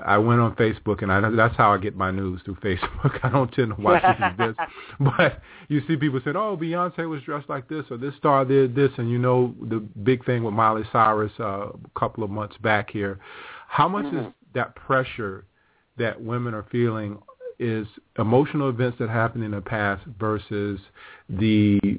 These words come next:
Speaker 1: society, how society views them or how society thinks they should be?
Speaker 2: You know, I think, I don't know what, uh,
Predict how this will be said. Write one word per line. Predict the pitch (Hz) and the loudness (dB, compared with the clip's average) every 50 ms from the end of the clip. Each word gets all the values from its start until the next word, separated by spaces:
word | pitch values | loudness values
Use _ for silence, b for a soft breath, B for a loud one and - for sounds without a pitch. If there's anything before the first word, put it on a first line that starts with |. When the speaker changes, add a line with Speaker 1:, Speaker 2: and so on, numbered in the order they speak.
| - - - - | -4 -8 -2 0
Speaker 1:
society, | 131 - 120 - 120 113 110 107 107 104 98 - - 101 - - 104 | 0 0 2 4 4 4 6 4 2 0 -2 -6 -12 -14 -14 -10 -4
how | - 110 113 104 - | -2 -2 -2 -2 -4
society | 110 95 - 123 113 107 107 104 104 | -12 -8 -2 0 0 0 0 -2 -6
views | 95 95 104 104 101 95 | -8 -6 -6 -6 -6 -8
them | 107 104 98 | -10 -10 -10
or | 104 113 | -8 -6
how | 113 107 107 107 | -4 -4 -4 -4
society | - 113 101 - - 110 104 104 101 98 98 _ | -6 -12 -8 -4 -2 0 0 -2 -2 -6 -8 _
thinks | - 117 117 113 - _ - | -2 -2 -2 -2 -6 _ -4
they | - 101 101 95 - | -2 -2 -2 -2 -4
should | - 120 113 104 95 | -2 -2 -2 -2 -2
be? | 87 85 82 82 - _ _ _ _ _ _ | -6 -10 -10 -10 -12 _ _ _ _ _ _
Speaker 2:
You | - 180 185 | -8 -6 -4
know, | 196 208 - - | -4 -4 -2 -2
I | 190 196 214 - - | -2 -2 -2 -2 -2
think, | 214 208 208 208 - | -2 -2 -2 0 0
I | - 175 190 | 2 2 4
don't | 202 202 - 170 | 2 0 0 -2
know | 175 180 | -4 -4
what, | 175 170 170 165 165 - _ - | -2 0 0 -2 -2 -6 _ -16
uh, | 160 - - 160 | -12 -6 -4 -4